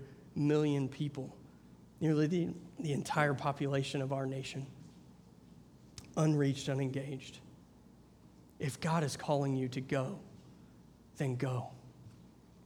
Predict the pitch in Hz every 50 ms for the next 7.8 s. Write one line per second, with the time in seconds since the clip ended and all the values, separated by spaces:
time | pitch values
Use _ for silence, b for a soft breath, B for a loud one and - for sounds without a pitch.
0 | - - - - - - - - - 160 151 147 131 123 127 - - 156 151 156
1 | 160 165 160 160 139 135 131 131 135 135 127 - - 127 127 123 120 - - -
2 | B B B B B B B B B B B B - - - 147 147 160 160 165
3 | 170 175 180 175 175 185 180 180 - - B B B B B B B B - -
4 | - 160 147 - - - 185 180 180 165 165 156 147 143 143 147 160 165 170 180
5 | 180 170 - 165 143 147 143 139 151 147 156 165 - - - 156 147 139 143 151
6 | 165 165 - 160 151 151 147 139 143 147 139 139 143 147 147 160 170 170 160 160
7 | 143 - - - - 160 147 151 160 175 175 - - - -